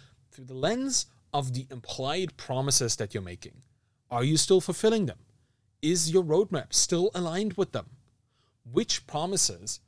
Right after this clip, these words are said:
should be altered to adequately reflect where your business and its products are now and where are they going? This should, at the very least, be a yearly exercise. You need to keep these things updated.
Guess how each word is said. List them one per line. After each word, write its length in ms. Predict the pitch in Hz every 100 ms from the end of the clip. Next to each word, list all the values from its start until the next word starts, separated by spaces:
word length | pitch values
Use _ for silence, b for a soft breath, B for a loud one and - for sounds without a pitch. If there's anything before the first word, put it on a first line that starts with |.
| _
should 220 | - 139
be 120 | 120
altered 500 | 120 147 240 262 - _ _
to 160 | - 120 -
adequately 480 | 135 160 165 180 170
reflect 500 | 156 - 156 175 -
where 120 | 123
your 100 | 113
business 480 | 107 147 202 214 -
and 120 | 131 113
its 140 | 107
products 540 | - 127 127 139 131 -
are 160 | 139 147
now 440 | 135 139 107 127 b b _
and 240 | 135 127 -
where 180 | 123 117
are 80 | 107
they 140 | 101
going? 320 | 92 85 - _ _ _ _ b b b -
This 140 | 208
should, 300 | - 233 226 -
at 120 | 127
the 60 |
very 320 | 107 120 170 151
least, 420 | 127 127 - - _
be 160 | - 143
a 40 | 147
yearly 500 | 127 127 196 190 180
exercise. 720 | 135 - 117 - - - -
You 160 | - 127
need 260 | 135 147 175
to 100 | 151
keep 240 | - 147
these 160 | 131 117
things 220 | 113 107
updated. 460 | 104 - 92 -